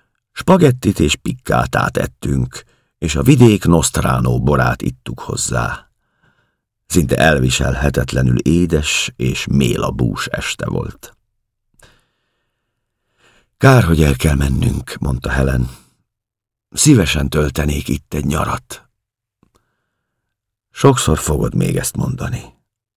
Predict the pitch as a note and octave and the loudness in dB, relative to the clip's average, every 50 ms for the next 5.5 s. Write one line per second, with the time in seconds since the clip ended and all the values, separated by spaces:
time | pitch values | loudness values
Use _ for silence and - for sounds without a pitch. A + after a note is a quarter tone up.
0 | _ _ _ _ _ _ _ _ _ _ _ - - - - - - _ _ _ | _ _ _ _ _ _ _ _ _ _ _ -20 -20 -20 -20 -20 -20 _ _ _
1 | _ _ _ _ _ _ _ _ _ - A2 D3+ F3+ E3+ D3 A#2+ G#2 D#2+ - D2+ | _ _ _ _ _ _ _ _ _ 0 4 6 6 6 6 2 0 0 -2 -2
2 | D#2+ E2 D2+ C#2 - - - - - - C#2+ C#2+ C#2 C2 B1 A#1+ B1+ B1+ A#1 A#1 | 0 0 0 0 -2 -2 -2 -2 -4 -2 -2 -2 -2 -2 -2 -4 -4 -4 -6 -6
3 | A#1 - - - - - - D#3+ D#3+ C#3 G2 - - - D#2 D2 - - D2 C2 | -8 -10 -16 -20 -6 0 2 4 4 4 2 0 0 0 0 0 -2 -2 -2 -2
4 | - C2+ C2+ B1 - C#2 C2+ C#2 B1+ C#2+ C2+ C2+ B1+ B1+ B1+ C2 - C#2 B1+ C2 | -2 -4 -4 -4 -4 -4 -4 -2 -4 -4 -4 -4 -4 -6 -6 -6 -6 -6 -6 -4
5 | - - - - - - - - - - | -4 -4 -4 -4 -6 -10 -14 -16 -18 -18